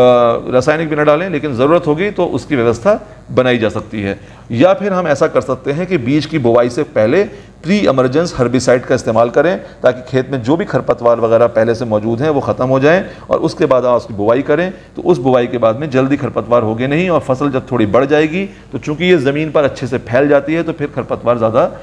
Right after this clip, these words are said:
होंगे भी नहीं। तो बस आपको इसमें दो चीज़ों का ख्याल रखना है कि एक तो जलभराव ना हो और दूसरा इसके अंदर बिल्कुल भी, अ, खरपतवार ज़्यादा ना होने दें। तो ये आपको बहुत अच्छा मुनाफा दे करके जाएगी फसल।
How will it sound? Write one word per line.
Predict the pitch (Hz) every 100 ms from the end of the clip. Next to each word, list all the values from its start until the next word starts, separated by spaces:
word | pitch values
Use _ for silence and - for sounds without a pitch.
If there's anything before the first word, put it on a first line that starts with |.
| - -
होंगे | 139 127
भी | 107
नहीं। | 98 90 90 - -
तो | 147
बस | 160 160
आपको | 127 127 165
इसमें | 143 160 131
दो | 123 147
चीज़ों | 139 127
का | 123
ख्याल | 107 117
रखना | 110 113 127
है | 165
कि | 160
एक | -
तो | 127
जलभराव | 107 101 104 127
ना | 147
हो | 156 202 - - -
और | 120
दूसरा | 110 123 131 180 - - - - 123
इसके | 123 147
अंदर | 131 127 190 311 - - 110
बिल्कुल | 123 123 143
भी, | 123 190
अ, | 330 - - - 131 131 123
खरपतवार | 123 139 143 127 131
ज़्यादा | 120 117 117
ना | 110
होने | 95 92
दें। | 90 90 - - -
तो |
ये | 147 139
आपको | 123 - 151
बहुत | 120 -
अच्छा | 117 - 143
मुनाफा | 113 107 143
दे | 123
करके | 104 113 135 165
जाएगी | 117 104 92
फसल। | 92 98